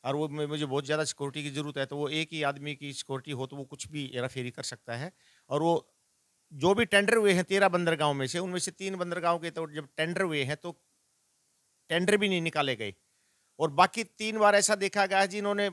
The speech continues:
कम्पीट-, ये अडानी के competition में tender भरा गया है। जिस दिन, अ, उसकी meeting होनी थी, tender होना था,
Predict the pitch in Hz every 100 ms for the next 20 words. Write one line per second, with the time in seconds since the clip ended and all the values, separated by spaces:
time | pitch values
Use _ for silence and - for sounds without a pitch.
0 | - - 185 190 175 190 180 165 156 170
1 | 190 202 196 - 180 185 170 165 185 180
2 | 180 185 175 160 156 160 165 185 - _
3 | _ _ - 165 196 170 170 160 147 135
4 | 135 156 - 185 165 143 - _ - 135
5 | 143 170 190 180 160 165 175 180 185 170
6 | 180 180 151 156 170 175 202